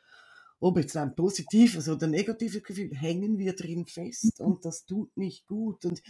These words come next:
vielleicht, ähm, grad nochmals zu dieser Sprudelflasche, weil ich das so ein tolles, ähm, ein tolles Bild finde. Was passiert denn mit einem Menschen, der seine Trauer unterdrückt?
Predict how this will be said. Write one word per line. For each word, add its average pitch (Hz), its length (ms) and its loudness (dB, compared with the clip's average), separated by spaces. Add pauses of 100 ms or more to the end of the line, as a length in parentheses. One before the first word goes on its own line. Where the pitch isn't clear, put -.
(280)
vielleicht, 190 440 2 (420)
ähm, 175 380 -2 (140)
grad 180 260 -6
nochmals 185 480 -4
zu 180 100 -8
dieser 175 240 -8
Sprudelflasche, 180 1000 -6
weil 123 200 -2
ich 147 120 -16
das 156 180 -12
so 170 80 -6
ein 156 240 -6 (160)
tolles, 175 640 -4
ähm, 151 480 -8 (100)
ein 156 140 -8
tolles 175 320 -4
Bild 170 280 -4
finde. 135 500 -4 (880)
Was 185 240 -4
passiert 196 520 -2
denn 208 140 0
mit 185 160 -4
einem 175 240 0
Menschen, 202 420 -2
der 180 140 0
seine 160 360 -4
Trauer 208 440 -2
unterdrückt? 220 1000 -6